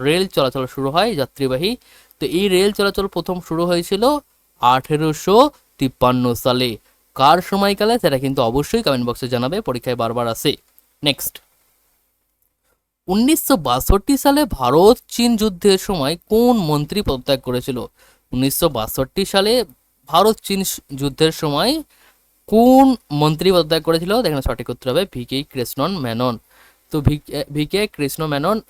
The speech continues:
তিনি পদত্যাগ করেছিল, অপশন বি এখানে আমাদের সঠিক উত্তর। নেক্সট,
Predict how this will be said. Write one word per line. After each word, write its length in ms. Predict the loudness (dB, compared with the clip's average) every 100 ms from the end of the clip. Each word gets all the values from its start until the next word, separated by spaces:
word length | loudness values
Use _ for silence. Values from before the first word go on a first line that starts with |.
| -10
তিনি 300 | -6 -2 -2
পদত্যাগ 360 | -2 -4 -2 -6
করেছিল, 380 | -4 -8 -6 -4
অপশন 460 | -4 -4 -6 -6
বি 120 | -4
এখানে 120 | -6 -6
আমাদের 160 | -8
সঠিক 280 | -8 -10 -10
উত্তর। 240 | -14 -14
নেক্সট, 420 | -6 -6 -6 -14